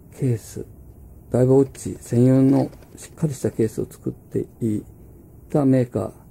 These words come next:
ーですね。このメーカーのことをどうしても紹介したいということで、自分のコレクションをこれ載せまして、えー、企画しました。まあ、これは、あの、書いたのはもちろん編集の方ですけれども、このイーピーエス製車について、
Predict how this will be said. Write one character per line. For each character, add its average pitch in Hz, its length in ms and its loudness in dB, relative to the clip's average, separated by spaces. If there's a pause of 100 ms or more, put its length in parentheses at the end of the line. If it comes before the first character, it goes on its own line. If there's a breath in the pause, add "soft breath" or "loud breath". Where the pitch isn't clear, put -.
(140)
ー - 20 -20
で - 60 -20
す - 140 -16
ね。 113 220 -4
こ 117 80 -2
の 120 60 2
メ 135 140 4
ー - 20 -2
カ 131 120 -4
ー - 20 -2
の 113 60 -4
こ - 140 -12
と 123 120 -6
を 113 180 -4
ど 123 100 -2
う 123 40 -4
し - 60 -10
て 139 60 -2
も 123 60 0
紹 - 180 -8
介 - 140 -6
し - 60 -16
た 123 100 -4
い 110 60 -4
と - 100 -16
い - 20 -12
う - 20 -12
こ - 60 -20 (160)
と 143 80 -12
で、 - 60 -10
自 110 140 -8
分 120 120 0
の 120 60 0
コ 117 120 -4
レ 123 100 0
ク - 80 -20
シ - 100 -10
ョ 113 40 -6
ン 104 60 -8 (140)
を - 80 -2
こ - 20 -20 (520)
れ 110 100 -4
載 104 120 -4
せ 110 160 -10
ま 113 160 -6
し - 120 -18
て、 123 220 -6 (640)
え - 20 -16
ー、 - 880 -20
企 - 260 -12
画 - 60 -20
し - 80 -8
ま 120 160 -2
し - 80 -20
た。 - 120 -14
ま - 600 -16
あ、 - 20 -6
こ 208 120 2
れ 226 60 4
は、 214 260 2
あ 196 40 -2
の、 185 220 0
書 208 120 -2
い 220 80 -2
た - 180 -4
の 117 200 -2
は 127 200 2
も 117 140 2
ち - 100 -10
ろ 123 80 -2
ん - 20 0
編 113 160 -2
集 117 140 -6
の 117 100 -2
方 123 240 -8
で - 100 -8
す - 140 -20
け - 80 -12
れ - 60 -12
ど 127 100 -4
も、 135 120 0 (640 loud breath)
こ - 60 -8
の - 60 -6
イ - 40 -8
ー - 40 -10
ピ - 160 -10
ー 113 80 -6
エ - 20 -10
ス - 220 -16
製 - 120 -6
車 127 160 -12
に - 140 -10
つ - 160 -14
い 123 80 -8
て、 - 300 -6